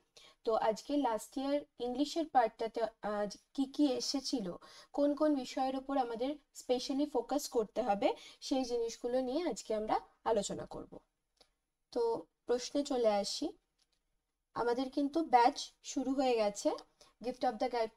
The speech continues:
এডুর সঙ্গে যদি আপনারা যুক্ত হতে চান, তাহলে অবশ্যই এই স্ক্রিনে দেওয়া নাম্বারে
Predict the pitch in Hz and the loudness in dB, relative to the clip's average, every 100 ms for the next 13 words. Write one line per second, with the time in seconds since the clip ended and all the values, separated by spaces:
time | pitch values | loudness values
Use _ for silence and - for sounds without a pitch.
0 | _ - 453 480 - 233 226 226 214 220 | _ -4 -2 -6 -4 -2 0 0 0 0
1 | - 226 226 220 - 220 214 247 247 214 | -2 -2 0 0 -2 -8 -4 -4 -4 -2
2 | 214 226 302 - - - 233 247 233 220 | -2 -2 -4 -6 -12 -14 -4 0 2 0
3 | 202 220 - 339 453 - - 220 220 220 | -2 -4 -2 -2 -2 -8 -8 -2 -2 -4
4 | - - - 247 226 220 220 220 202 190 | -10 -12 -6 -4 -2 -4 -4 -4 -4 -2
5 | 208 311 | 0 0